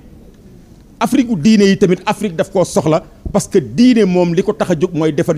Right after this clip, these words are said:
jikko yi, defar xel yi ba nit ñi nite. Gis nga développement bu ñëwee te àndut ak nite,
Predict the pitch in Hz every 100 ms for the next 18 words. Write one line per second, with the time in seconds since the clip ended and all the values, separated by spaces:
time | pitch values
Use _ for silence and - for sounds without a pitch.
0 | 127 147 - 156 170 - - - 185 165
1 | - - 214 165 165 - - 139 190 190
2 | 170 160 196 - - - - - - -
3 | _ - - - - - - - - -
4 | - 202 233 269 170 233 233 208 185 170
5 | 156 131 202 208 208 180 170 226 - 208
6 | 175 202 160 196 185 104